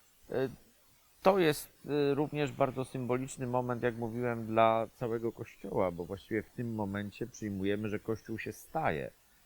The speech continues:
Przedtem mamy do czynienia z grupką, e, uczniów Jezusa. E, nawet jeśli była to dość duża gromada, to wszakże pochodząca z jednego narodu, żyjąca w jednym miejscu.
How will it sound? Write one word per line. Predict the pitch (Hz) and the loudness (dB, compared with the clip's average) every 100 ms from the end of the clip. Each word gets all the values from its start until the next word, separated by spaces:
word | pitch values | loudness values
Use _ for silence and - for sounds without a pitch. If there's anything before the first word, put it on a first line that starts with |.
| _ | _
Przedtem | - 127 - 127 120 | 0 0 2 -2 0
mamy | 117 107 | 0 0
do | 104 | -2
czynienia | - 101 107 107 101 | -4 -4 -2 0 -2
z | 90 | -2
grupką, | 95 110 - 113 104 104 - 50 80 80 | -2 -2 0 2 2 0 -6 -8 -6 -4
e, | 73 | -6
uczniów | 107 101 - 98 87 | -8 -8 -4 -2 0
Jezusa. | 90 85 85 - 107 143 - - _ _ - | 0 -2 -4 0 0 0 -10 -20 _ _ -8
E, | 80 87 | -2 -2
nawet | 87 101 98 90 | 2 2 2 -2
jeśli | 92 - | -6 -6
była | 87 98 95 | 0 2 2
to | 87 | 0
dość | 90 82 | 0 -2
duża | 82 120 143 87 | -2 -2 0 0
gromada, | 78 80 78 82 92 | -2 -2 0 2 2
to | 101 95 | 0 -4
wszakże | - - 98 87 92 | -6 -2 -2 -2 -4
pochodząca | - 92 92 87 95 - 92 | -2 -4 -2 0 -2 0 -2
z | 82 | -2
jednego | 90 85 95 90 | -4 -4 -2 0
narodu, | 87 87 92 107 | 2 4 2 0
żyjąca | 98 95 98 - 92 | -2 -2 -2 -2 -2
w | |
jednym | 85 98 98 107 | -2 -4 -4 -14
miejscu. | 120 127 87 - 69 | -10 -10 -10 -14 -20